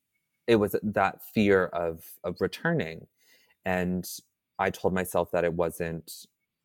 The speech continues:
right for me. And I look back at that, and it's always my biggest what if moment, because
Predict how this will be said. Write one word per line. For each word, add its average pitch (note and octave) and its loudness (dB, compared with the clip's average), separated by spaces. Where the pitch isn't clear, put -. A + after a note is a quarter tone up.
right G2 2
for F#2 -4
me. E2 -8
And G#2+ 0
I G#2+ 4
look A#2+ 4
back B2+ 6
at C3+ -2
that, F#2+ 4
and G2+ 0
it's G2 -4
always C3+ 4
my C3+ 0
biggest G#2+ 2
what F#2+ 2
if F#2+ -4
moment, F#2+ -2
because G2+ -6